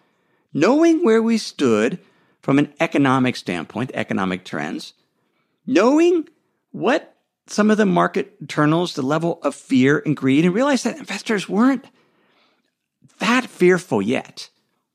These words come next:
And looking at valuations was enough to keep us from panicking and selling all our investments when the markets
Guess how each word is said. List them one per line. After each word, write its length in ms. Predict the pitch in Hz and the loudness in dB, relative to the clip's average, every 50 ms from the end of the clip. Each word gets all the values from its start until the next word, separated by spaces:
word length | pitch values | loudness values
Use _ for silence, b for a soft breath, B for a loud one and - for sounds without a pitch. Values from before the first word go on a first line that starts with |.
| _ _ _ _ _ _ _ _ _ _ _ _ _ _ _ _ _ _ _ _ _ _ _ _ _ _ _ _ _ - | _ _ _ _ _ _ _ _ _ _ _ _ _ _ _ _ _ _ _ _ _ _ _ _ _ _ _ _ _ -10
And 180 | 110 92 90 | -8 -4 -2
looking 340 | 98 113 113 - 147 143 131 | -2 -2 0 0 0 2 2
at 140 | 123 123 - | 0 -2 -2
valuations 840 | 95 107 107 107 113 113 127 143 147 - - 110 101 101 - - _ _ _ _ _ _ _ _ _ _ | -4 -4 -2 0 0 0 0 0 0 0 -2 -2 -4 -4 -6 -12 _ _ _ _ _ _ _ _ _ _
was 200 | - 220 247 - | 0 0 2 4
enough 280 | 285 269 277 262 262 | 4 4 4 2 0
to 80 | - 220 | -2 -6
keep 420 | 220 - - - - 269 262 - | -6 -8 -4 -2 0 0 0 0
us 140 | 233 202 - | -2 -2 0
from 160 | - 208 185 | 0 -2 -2
panicking 720 | - - - 185 190 202 202 190 175 - 135 117 113 113 - | -2 -2 0 2 2 4 2 0 0 0 0 0 0 0 -2
and 100 | - 131 | -4 -4
selling 400 | - - - 156 170 196 175 143 | -4 -2 -2 0 2 2 2 2
all 160 | 131 131 131 | 2 0 0
our 80 | 139 139 | 0 0
investments 540 | 127 107 151 185 190 - - 104 101 - - | 0 0 -2 -2 -4 -4 -6 -8 -6 -6 -4
when 160 | 110 117 131 | -2 0 0
the 80 | 143 123 | 0 0
markets 480 | 110 123 170 214 - 185 156 - - | 0 0 -2 -2 -2 -6 -8 -8 -14